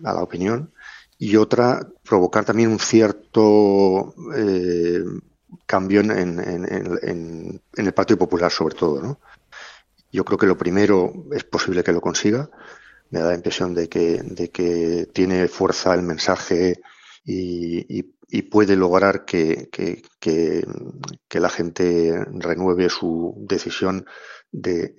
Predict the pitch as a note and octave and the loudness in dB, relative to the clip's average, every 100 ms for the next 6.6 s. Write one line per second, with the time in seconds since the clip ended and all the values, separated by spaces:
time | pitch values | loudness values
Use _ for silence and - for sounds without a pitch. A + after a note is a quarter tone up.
0 | _ - G2 E2+ E2+ G2+ G#2+ A2 F#2+ F2 | _ -10 -2 0 2 4 4 4 4 4
1 | F#2 D#2+ E2 D#2 E2 E2 E2 F2 - G2 | 2 -4 -4 -4 -4 -4 -2 -2 0 0
2 | F#2 F2 D2+ D2 C#2+ - - - - _ | 0 -2 -6 -8 -12 -18 -20 -20 -20 _
3 | G2+ F#2+ F#2 F2 E2+ F#2+ - G#2 G2 F#2+ | 0 2 4 2 0 -4 -2 0 0 0
4 | G2+ F#2 F#2 F2+ - F#2 F#2+ F#2 F2+ F#2+ | -2 -2 -2 -2 -4 -4 -2 -4 0 -2
5 | F#2+ - - - _ - F2 F#2 F2+ F#2 | -2 -14 -20 -20 _ -4 0 0 -2 -6
6 | - F2+ F2 - E2+ E2+ | -4 -2 -4 -4 -4 -6